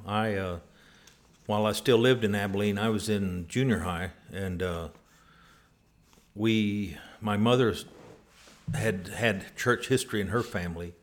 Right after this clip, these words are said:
and for some reason she decided to join the church, and, uh, or at least start going. And I went too,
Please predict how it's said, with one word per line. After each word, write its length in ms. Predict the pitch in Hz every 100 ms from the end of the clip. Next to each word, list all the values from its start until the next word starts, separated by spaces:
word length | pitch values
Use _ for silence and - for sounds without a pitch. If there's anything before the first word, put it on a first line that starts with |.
| _ - - - _ -
and 180 | 104 92
for 140 | 104
some 280 | - 123 120
reason 280 | 107 101 98
she 240 | - 110
decided 440 | 98 - 113 104 87
to 80 |
join 320 | 87 101 107 92
the 80 |
church, 540 | 85 101 104 - - - -
and, 340 | 92 90 85
uh, 280 | 87 85 85 - -
or 100 | 87
at 80 | 92
least 280 | 95 95 - -
start 340 | - 110 92 85
going. 400 | 104 90 87 90 - - - - - _ -
And 160 | 107 107
I 120 | 123
went 300 | 120 110 -
too, 480 | 143 117 107 135